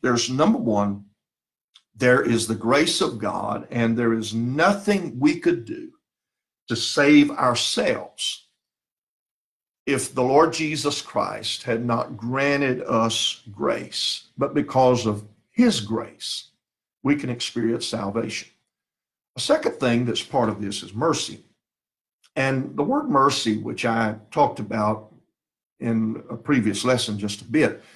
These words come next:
is, is akin to pity. It is feeling sorry for someone who is in difficult circumstances, difficult straits or situations. You may remember Titus three and five, "Not by works of righteousness, which we have done,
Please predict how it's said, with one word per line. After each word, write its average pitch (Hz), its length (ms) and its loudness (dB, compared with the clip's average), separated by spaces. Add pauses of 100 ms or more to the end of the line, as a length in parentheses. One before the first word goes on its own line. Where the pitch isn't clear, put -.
(380)
is, 135 400 0 (300)
is 147 160 0
akin 226 420 4
to - 80 -6
pity. 117 480 2
It 117 80 -2
is 117 160 -4
feeling 214 540 0
sorry 123 600 4
for 113 180 -6
someone 113 500 2
who 113 220 2
is 107 120 -2
in 110 360 -4
difficult 170 560 -2 (460)
circumstances, 127 1080 0
difficult 160 460 0
straits 117 640 0
or 107 40 -8
situations. 117 960 0
You 120 100 -2
may 113 160 4
remember 120 560 0
Titus - 540 -2
three 127 240 0
and 110 160 0
five, 113 320 0
"Not 117 280 2
by 113 100 2
works 113 420 0
of 107 100 -6
righteousness, - 1040 -4 (640)
which 113 240 -2
we 113 160 2
have 101 340 0
done, 117 580 0